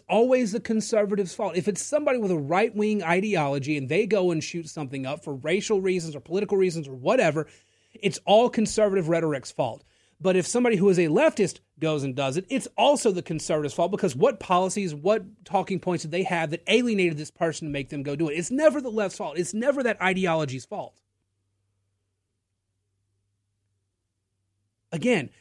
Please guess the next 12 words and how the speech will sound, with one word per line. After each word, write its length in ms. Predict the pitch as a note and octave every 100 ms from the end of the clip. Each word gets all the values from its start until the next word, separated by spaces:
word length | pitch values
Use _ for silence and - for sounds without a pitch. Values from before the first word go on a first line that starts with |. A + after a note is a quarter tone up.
| _
that 140 | G#3+
doesn't 200 | C4 A#3
make 220 | G3 F#3+
the 100 | D#3+
right 600 | B2+ B2+ C#3+ A#2 - - _ _ _ _ _
the 80 | C#3+
culture 420 | - F3 E3 D#3
warriors. 680 | A#2+ A#2+ A#2 - _ - _ _ _ _ _ _ _ _ _ _ _ _ _ _ _ _
That 100 | A#3
makes 220 | G3 -
the 120 | D3
right 320 | C3 C3+ B2+